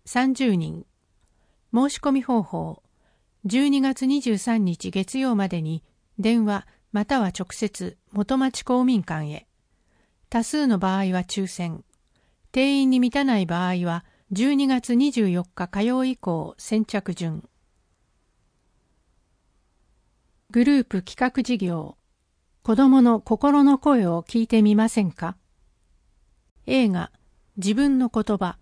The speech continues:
は、子どもたちが悩みながらもゼロから舞台を作り上げていく中で、自分の表現を見つけ、成長していく姿を追った作品です。鑑賞後、参加者を見守り続けた撮影者と、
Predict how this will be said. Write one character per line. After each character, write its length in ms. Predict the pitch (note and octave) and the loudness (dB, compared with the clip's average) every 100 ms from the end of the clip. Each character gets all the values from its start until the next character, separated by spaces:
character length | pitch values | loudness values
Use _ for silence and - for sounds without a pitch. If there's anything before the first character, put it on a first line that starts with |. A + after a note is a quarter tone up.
| _ | _
は、 220 | F#3+ F3 - _ _ _ | -8 -8 -10 _ _ _
子 160 | - A3+ | -2 0
ど 80 | C4 | 2
も 100 | C4+ | 2
た 160 | A3 | 0
ち 140 | - F#3 | -2 -2
が 200 | F#3 F3+ _ G3 | -2 -4 _ -2
悩 260 | G#3 B3+ | 2 2
み 140 | C4+ C#4 | 0 0
な 120 | C#4 | 0
が 120 | B3 | 0
ら 100 | G#3 | 0
も 220 | F3+ F#3 | 0 -2
ゼ 160 | - C#4 | -2 -2
ロ 140 | C#4+ | -2
か 100 | A3+ | -2
ら 140 | F3+ F3 | -2 -2
舞 120 | B3 | -2
台 220 | A#3+ F#3+ | -2 -2
を 60 | D#3 | -4
作 240 | - - | -8 -4
り 120 | B3+ | -2
上 100 | B3+ | 0
げ 100 | A3+ | 0
て 140 | F#3 F3 | -2 -6
い 60 | |
く 140 | E3 F3+ | -6 -4
中 260 | F#3+ F3 | -4 -4
で、 200 | D#3+ E3 - _ _ - | -8 -8 -12 _ _ -4
自 160 | G#3+ A#3 | 0 4
分 200 | C4+ B3+ | 4 4
の 60 | |
表 160 | B3 C#4 | 2 2
現 340 | C#4+ C#4+ C4+ | 0 2 2
を 120 | F#3 | 2
見 120 | E3+ E3+ | 0 -2
つ 160 | - | -6
け、 220 | F#3 F3+ - _ _ _ | -6 -6 -8 _ _ _
成 260 | - B3 C4+ | -2 0 2
長 240 | C#4+ C4 | 2 0
し 120 | - | 0
て 100 | B3 | -2
い 80 | A#3+ | -2
く 60 | - | -4
姿 480 | - B3 G#3 F3 | -2 0 0 -2
を 100 | E3 | -2
追 40 | F3+ | -4
っ 60 | - | -6
た 140 | - G#3 | -6 -6
作 300 | - F#3 - | -6 -10 -6
品 200 | E3+ D#3 | -6 -4
で 140 | E3+ | -8
す。 260 | - - - _ _ _ _ _ _ | -14 -20 -20 _ _ _ _ _ _
鑑 200 | - B3 | -2 0
賞 240 | A#3 A3+ G#3+ | 2 0 2
後、 280 | G3+ G3 - - - - | 2 0 -4 -20 -20 -20
参 280 | - C4+ C#4 | -4 0 0
加 120 | D4 | -2
者 200 | C#4 B3+ | -2 0
を 100 | F#3+ | 0
見 160 | F3 G3 | 2 2
守 300 | A#3 B3 A#3+ | 2 2 0
り 60 | |
続 220 | A3+ A#3 B3 | -2 -6 -4
け 120 | G#3+ | -4
た 100 | F3+ | -6
撮 280 | - F#3 - | -6 -8 -4
影 140 | B3+ A3 | -2 -2
者 220 | - F3 | -4 -8
と、 180 | E3+ | -8